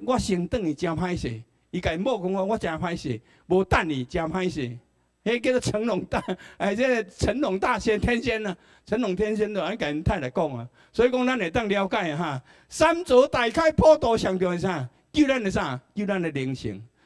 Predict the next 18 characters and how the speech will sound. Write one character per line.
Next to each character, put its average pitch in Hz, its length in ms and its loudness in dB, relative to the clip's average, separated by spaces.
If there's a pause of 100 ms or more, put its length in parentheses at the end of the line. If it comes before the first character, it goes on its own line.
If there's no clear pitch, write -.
救 403 220 8 (100)
我 190 140 2
们 190 140 2
人 185 180 2
的 190 80 2
灵 175 300 -2
性 233 280 -2
哦。 170 160 -4 (320)
灵 240 220 0
性 349 140 2
看 311 160 2
得 269 100 0
到 277 160 4
吗？ 247 260 -2 (1160)
看 233 180 -2
不 190 80 -2
到 214 220 -2
啊， 170 200 -6